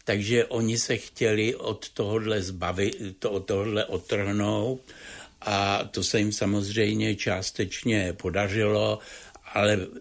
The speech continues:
za to mohla i ta generace, eh, starší, která to přežila v exilu, nebo kde, protože ten první proces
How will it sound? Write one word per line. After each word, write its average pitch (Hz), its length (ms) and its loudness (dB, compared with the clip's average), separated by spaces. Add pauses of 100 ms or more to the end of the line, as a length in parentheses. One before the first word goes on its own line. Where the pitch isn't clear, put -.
za 101 220 -2
to 131 160 4
mohla 104 380 2
i 101 100 -2
ta 104 180 -2
generace, 104 840 0 (420)
eh, 104 340 2
starší, 107 800 0
která 98 540 0 (100)
to 101 120 0
přežila 104 580 0
v 101 80 -6
exilu, 98 540 0
nebo 101 540 -2
kde, 95 200 0
protože 101 280 -2
ten 98 240 0
první 101 420 0
proces 98 640 0